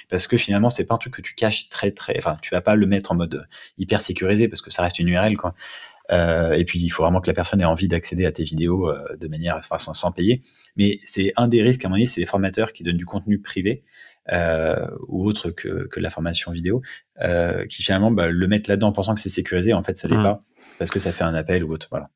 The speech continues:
Speaker 2: Est-ce que notamment, euh, des outils comme, euh, Memberstack, tu sais, qui permet de rajouter
Speaker 1: Mm.
Speaker 2: via du JavaScript, justement, des, des niveaux un peu de,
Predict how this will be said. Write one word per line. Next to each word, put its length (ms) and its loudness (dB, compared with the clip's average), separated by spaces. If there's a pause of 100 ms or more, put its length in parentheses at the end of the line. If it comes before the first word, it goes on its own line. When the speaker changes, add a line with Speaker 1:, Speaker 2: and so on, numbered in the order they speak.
(380)
Speaker 2:
Est-ce 200 0
que 100 -2
notamment, 760 4
euh, 40 0
des 300 0
outils 260 -6
comme, 260 -2
euh, 140 4
Memberstack, 880 0 (440)
tu 80 -4
sais, 40 0
qui 140 -6
permet 340 2
de 120 2
rajouter 680 0 (480)
Speaker 1:
Mm. 160 -2 (100)
Speaker 2:
via 260 2
du 140 -4
JavaScript, 960 -2
justement, 560 0
des, 240 4
des 240 -2
niveaux 420 2
un 100 0
peu 200 2
de, 300 2